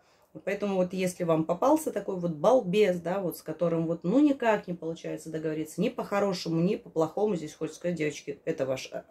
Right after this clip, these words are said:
расклад ваш, и действительно эти отношения очень сложные, очень тяжёлые,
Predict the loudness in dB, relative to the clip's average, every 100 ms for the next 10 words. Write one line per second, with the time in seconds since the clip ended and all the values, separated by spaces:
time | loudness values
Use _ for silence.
0 | -6 2 2 2 2 2 2 2 4 4
1 | -2 -16 -20 -18 -10 -8 -2 -2 -2 0
2 | -2 -2 -8 -6 -6 0 4 4 4 0
3 | -2 -4 -2 -4 -4 -2 0 0 -6 -8
4 | -8 -10 _ -4 -2 2 2 2 0 2
5 | 2 0 -4